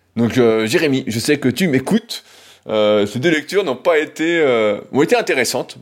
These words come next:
parce que j'ai cette, euh, cet enthousiasme en moi, euh, qui me permet, euh, même si je vois les obstacles, ou je vois, euh, le négatif, entre guillemets,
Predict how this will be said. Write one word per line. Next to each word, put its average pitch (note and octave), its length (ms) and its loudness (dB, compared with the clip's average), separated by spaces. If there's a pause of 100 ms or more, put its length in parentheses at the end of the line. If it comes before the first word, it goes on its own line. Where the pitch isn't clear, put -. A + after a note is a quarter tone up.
parce F#2 120 -12
que A2 80 -6
j'ai G#2 140 -4
cette, G2+ 320 -6
euh, E2 240 -2
cet - 220 -10
enthousiasme A#2+ 500 -2
en G#2 60 0
moi, G#2+ 420 2
euh, G2 60 -8
qui - 100 -20
me F#2+ 80 -14
permet, A2 400 -4
euh, F2+ 120 -2 (340)
même A#2+ 100 -2
si A2+ 140 -8
je A2 80 -2
vois G#2+ 160 0
les G#2 180 0
obstacles, B2 600 0
ou G2 60 -2
je G2+ 100 -4
vois, G#2+ 260 0
euh, F#2 240 -2
le G#2 100 -8
négatif, A2 440 -6
entre G2+ 180 -8
guillemets, B2+ 320 0